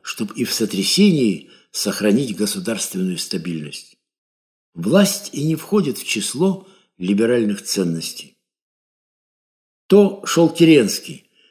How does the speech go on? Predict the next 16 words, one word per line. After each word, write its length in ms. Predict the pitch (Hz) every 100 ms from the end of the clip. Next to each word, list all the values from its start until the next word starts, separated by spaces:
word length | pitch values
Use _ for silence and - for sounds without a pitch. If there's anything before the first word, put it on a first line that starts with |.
| _ _
быстро 480 | 165 196 - - 147
узкой 340 | 160 - 147
фигурой 360 | 135 135 151 139
вперед 500 | - - 135 135 -
в 20 |
наклон, 500 | 123 110 101 87 - _ _
а 100 | 95
за 120 | 104
ним 160 | 156 160
поспевал 640 | 135 - 127 143 135 -
Нетеса 480 | 104 107 104 127 117
Скобелев. 640 | 107 - 92 80 76 - _ _ _ _ _ _ _ _ _ _
Группа 360 | - 87 123 -
у 100 | 98
колонн 360 | 90 101 131 127
замолкла. 680 | 107 107 85 76 82 78